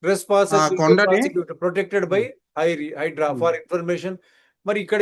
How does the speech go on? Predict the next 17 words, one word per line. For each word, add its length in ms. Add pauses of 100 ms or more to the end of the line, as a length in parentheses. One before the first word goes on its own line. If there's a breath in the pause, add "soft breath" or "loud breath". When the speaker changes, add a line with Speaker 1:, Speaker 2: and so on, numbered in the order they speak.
Speaker 1:
ఇట్లా 140 (140)
ఈ 80
Speaker 2:
Hmm. 140
Speaker 1:
పరిస్థితి 500
ఉన్నప్పుడు 400 (100)
ముందస్తు 480
జాగ్రత్తలు 480
ఎందుకు 280
హైడ్రా 280
తీసుకోవడం 500
లేదు? 140 (680)
చూడండి 280
ఇక్కడ 160 (140)
ఈ, 20 (300)
ఈ, 20
Speaker 2:
ఆ, 80 (1160)
Speaker 1:
ఈ 20